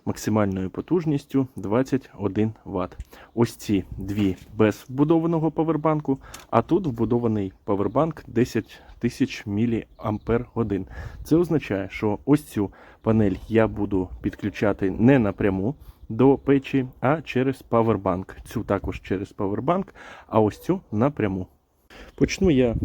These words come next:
от з цієї крайньої сонячної панелі, тому що вона має тут,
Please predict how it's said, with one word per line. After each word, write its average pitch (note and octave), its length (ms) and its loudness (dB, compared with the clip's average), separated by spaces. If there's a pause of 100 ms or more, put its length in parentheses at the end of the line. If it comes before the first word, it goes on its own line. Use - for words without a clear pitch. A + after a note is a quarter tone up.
от A#2+ 140 0
з - 80 -12
цієї G#2 440 0 (280)
крайньої G#2 440 -2
сонячної G#2 520 -6
панелі, F#3 380 -4 (460)
тому - 220 -6
що - 160 -4
вона G2+ 220 -4
має A2 380 -2
тут, A#2 240 -4